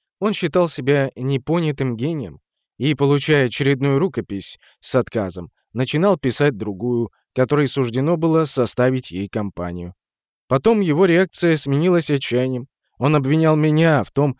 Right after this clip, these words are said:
что я обманул его и еще одному богу известно в чем.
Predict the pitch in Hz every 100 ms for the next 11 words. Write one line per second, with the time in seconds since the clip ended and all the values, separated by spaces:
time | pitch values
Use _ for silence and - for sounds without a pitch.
0 | _ - - 135 143 143 110 135 139 175
1 | 160 117 107 113 120 120 - 170 156 104
2 | 117 135 139 104 160 175 156 135 110 127
3 | 135 - 123 - - 98